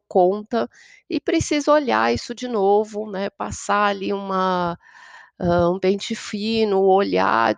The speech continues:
né, revisitar ali as coisas que a gente já pensou, mas ainda não chegou numa conclusão, ainda não teve uma alteração, né? E lembrando que a gente tá numa alunação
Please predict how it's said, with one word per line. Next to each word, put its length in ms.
né, 360
revisitar 880
ali 320
as 180
coisas 400
que 140
a 80
gente 320
já 520
pensou, 640
mas 240
ainda 240
não 160
chegou 400
numa 220
conclusão, 920
ainda 380
não 140
teve 260
uma 120
alteração, 920
né? 220
E 60
lembrando 460
que 120
a 40
gente 280
tá 140
numa 180
alunação 680